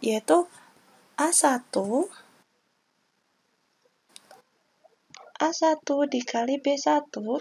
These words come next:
itu sama dengan A dua dikali B dua. Gimana menerapkannya ke contoh? Kita lihat contohnya.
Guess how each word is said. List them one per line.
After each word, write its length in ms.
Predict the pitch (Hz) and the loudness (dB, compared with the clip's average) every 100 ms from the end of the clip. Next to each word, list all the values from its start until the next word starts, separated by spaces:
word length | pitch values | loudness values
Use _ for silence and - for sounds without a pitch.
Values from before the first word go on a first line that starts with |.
| - | -6
itu 320 | 202 - 277 | -6 -2 -2
sama 320 | - 214 208 | -2 -4 -4
dengan 560 | 214 262 254 196 240 285 - - - - | -2 0 0 0 -2 -6 -12 -20 -10 -2
A 160 | 208 | -2
dua 320 | 196 185 220 302 | -2 0 2 4
dikali 480 | 254 - 226 269 | 4 2 2 2
B 240 | - 233 240 | 2 2 2
dua. 480 | 254 269 226 202 - - - _ - - - - - _ - - | 0 2 2 -2 -12 -20 -20 _ -20 -20 -20 -20 -20 _ -20 -4
Gimana 300 | 240 311 370 | 0 2 2
menerapkannya 560 | 311 294 294 294 294 294 | 2 4 4 4 0 0
ke 160 | 294 | 0
contoh? 400 | 330 311 247 262 - - - | 2 2 2 0 -2 -14 -10
Kita 260 | 208 208 | -4 -2
lihat 380 | 208 226 285 - | -2 0 0 0
contohnya. 720 | 247 247 262 254 233 202 - | 0 0 -2 -2 -4 -6 -10